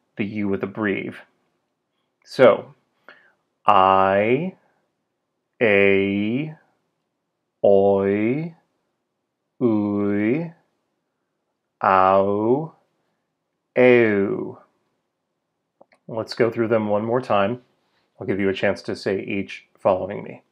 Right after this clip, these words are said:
I, a,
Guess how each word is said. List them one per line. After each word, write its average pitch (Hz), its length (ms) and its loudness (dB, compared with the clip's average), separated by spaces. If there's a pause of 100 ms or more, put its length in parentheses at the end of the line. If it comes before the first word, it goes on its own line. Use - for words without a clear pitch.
(1300)
I, 98 800 2 (2250)
a, 98 680 2